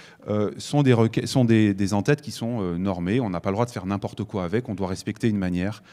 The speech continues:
de les, de les faire. Mais on peut aussi étendre ça pour ajouter des, des choses additionnelles, comme on a le droit de mettre des petits messages codés sur son enveloppe. Là, on peut utiliser des, des, des entêtes tout à fait, euh, personnalisées. Ils ont juste besoin d'être préfixés d'un X tiret,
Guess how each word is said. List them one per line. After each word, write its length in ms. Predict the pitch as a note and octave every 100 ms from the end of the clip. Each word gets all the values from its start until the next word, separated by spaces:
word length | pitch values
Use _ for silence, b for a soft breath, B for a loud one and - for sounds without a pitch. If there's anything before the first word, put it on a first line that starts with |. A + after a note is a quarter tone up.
| B B
de 100 | G2+
les, 220 | G2 F#2
de 140 | F2+ G2
les 120 | E2+
faire. 200 | - - - B B B B -
Mais 140 | D3+
on 100 | F3+
peut 120 | F3
aussi 400 | D3+ C#3 - G3+ D3+
étendre 460 | D3+ E3 D#3 C3
ça 260 | B2+ C#3 E3
pour 220 | - A#2
ajouter 300 | A#2+ B2 F3+
des, 180 | C3+ A2+
des 140 | A2 G#2
choses 240 | D3 A2+
additionnelles, 680 | C3 A#2 C3+ - B2 G#2+ G#2+ b b
comme 160 | - A2
on 80 | G#2+
a 60 |
le 40 | F#2+
droit 180 | G2 B2
de 60 |
mettre 340 | A#2 B2+ - G2
des 140 | G2
petits 160 | - G#2+
messages 320 | G2+ G#2 -
codés 240 | A2+ A2
sur 160 | A#2+ G2
son 180 | G2+ F#2+
enveloppe. 340 | E2 A2 D3+ - B B B
Là, 120 | A#2+ D3+
on 100 | C3
peut 200 | C3+ D3+
utiliser 500 | - A#2+ A2 A2+ C#3+
des, 240 | A#2 G2
des, 300 | G2+ F#2+ F#2
des 180 | F2+ F2+
entêtes 260 | F2 A#2+ A#2
tout 180 | -
à 60 | G#2
fait, 260 | - A2 G2+
euh, 140 | E2+
personnalisées. 640 | - G#2 A2 F#2+ G2 F#3 C4+ B B B
Ils 180 | C#3+ C3
ont 80 | C3+
juste 200 | E3+ F3
besoin 360 | D3+ C3 E3+
d'être 260 | D#3 C#3 -
préfixés 520 | - C3 C#3 - F3
d'un 180 | C3+ A#2 -
X 340 | C3+ - -
tiret, 380 | - A#2 G2+